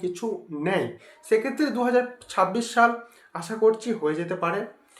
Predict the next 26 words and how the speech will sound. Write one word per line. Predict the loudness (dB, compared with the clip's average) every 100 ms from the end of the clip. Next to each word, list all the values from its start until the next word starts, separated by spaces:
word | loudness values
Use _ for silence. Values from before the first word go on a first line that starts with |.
| -20 -20 _
সেটা | -2 -2 0
পুরোপুরি | -4 -2 2 4
নির্ভর | 4 2 0
করছে। | 0 0 -2 0
এরপরে, | 0 0 2 4 2 -2 -10 _ _ _ _ _
এরপরে | -4 -2 0 4 6 6
যদি | 2 -2
কোনো | -2 -2
রকম | -4 -4 -6
আপডেট | -4 -4 -2 -4
আসে | -4 -8 -12 -8
আমি | -4 -2 -2
অবশ্যই | -2 -4 -4
তোমাদের | -4 -4 -4
সাথে | -6 -8 -6
শেয়ার | -4 -2
করব | 0 0 -2
যে | -4 -8
তোমাদের | -8 -6 -6
যে | -8 -6
ট্যাবের | -4 -4 -2
টাকা | -4 -4 -6 -10 -20 _ -10
সেটা | -4 -4
কীভাবে | -2 -2 -2 0
পাবে। | -2 -2 -8 -20 _ _
এবং | 6 8